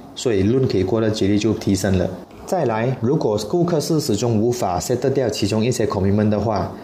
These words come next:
那么我就会建议他 joint loan。Joint loan 的话也是一样，也是一样的算法，就是要算两个人的 commitment，再除他们两个的薪水。只要没有超过银行的 maximum 指标，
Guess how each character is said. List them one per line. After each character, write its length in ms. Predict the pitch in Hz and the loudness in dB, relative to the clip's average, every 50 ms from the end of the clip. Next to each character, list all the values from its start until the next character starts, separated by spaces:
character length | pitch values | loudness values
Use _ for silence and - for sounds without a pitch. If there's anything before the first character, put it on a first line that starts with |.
| - - - | -18 -6 -2
那 120 | 160 165 160 | 0 0 0
么 160 | 151 143 120 | 2 2 0
我 180 | 98 92 95 | 0 2 0
就 180 | 95 - 135 131 | 0 0 0 0
会 120 | 131 123 | 0 0
建 220 | 120 - 135 127 123 | 0 0 0 0 2
议 120 | 123 113 | 2 0
他 320 | 107 107 117 110 110 110 110 | 0 0 -2 0 0 0 0
joint 280 | 107 104 123 120 117 117 | 0 0 0 0 2 2
loan。 240 | 117 113 101 87 82 - - - - - - - - - - - - - - - | 2 2 2 2 0 -2 -4 -10 -12 -14 -14 -14 -14 -16 -16 -16 -16 -16 -4 -2
Joint 200 | 127 170 196 208 | 0 2 2 2
loan 120 | 196 190 180 | 2 2 2
的 100 | 175 160 | 0 0
话 180 | 147 165 143 | 0 0 0
也 140 | 110 104 95 | 2 2 0
是 160 | 90 - - | 0 0 0
一 160 | 110 - 101 107 | 0 2 2 0
样， 300 | 120 117 101 92 87 - - - | 0 0 0 -2 -4 -6 -4 -2
也 120 | 101 101 | -2 -2
是 140 | 95 - 117 | 0 0 0
一 100 | 120 139 | 0 2
样 140 | 139 127 117 | 2 2 2
的 120 | 107 98 | 0 0
算 200 | - 139 120 107 | 0 0 0 0
法， 280 | - 104 87 87 90 - | 0 0 -2 -4 -4 -4
就 120 | - 131 | -2 -2
是 180 | 120 - 131 113 | -2 0 0 0
要 100 | 117 117 | 0 0
算 240 | 113 - 135 123 110 | 0 -2 0 0 2
两 140 | 101 90 95 | 2 0 0
个 80 | - 110 | 0 0
人 80 | 104 | 0
的 100 | 107 113 | 0 0
commitment， 500 | - - 92 95 101 104 123 135 156 165 156 | 0 0 0 0 2 2 0 2 0 0 0
再 160 | - 170 160 | 0 -2 -2
除 220 | - - - 107 104 | -2 0 0 0 0
他 120 | 104 107 | 2 0
们 100 | 98 101 | 0 0
两 120 | 95 92 | 0 0
个 80 | 87 101 | 0 0
的 100 | 101 101 | 0 0
薪 220 | 98 - 113 113 | 0 0 0 -2
水。 220 | 107 - 101 98 92 - - - - - - - - - _ - | 0 0 0 -2 -2 -4 -6 -12 -16 -16 -18 -18 -18 -20 _ -6
只 180 | - 107 107 | -2 0 0
要 160 | 139 180 190 | 2 2 2
没 100 | 175 160 | 2 2
有 120 | 143 113 101 | 2 2 0
超 200 | 95 - 120 123 | 0 0 -2 -2
过 400 | 120 151 139 127 107 104 101 98 104 | 0 0 0 0 2 0 0 0 2
银 200 | 107 117 135 135 | 2 2 2 2
行 160 | 131 135 131 | 2 2 2
的 80 | 135 | 2
maximum 440 | 120 113 113 - - 127 135 131 120 | 2 0 -2 0 0 0 0 2 0
指 160 | 107 - - | 0 0 -2
标， 320 | - - 98 98 98 101 | 0 0 0 0 0 0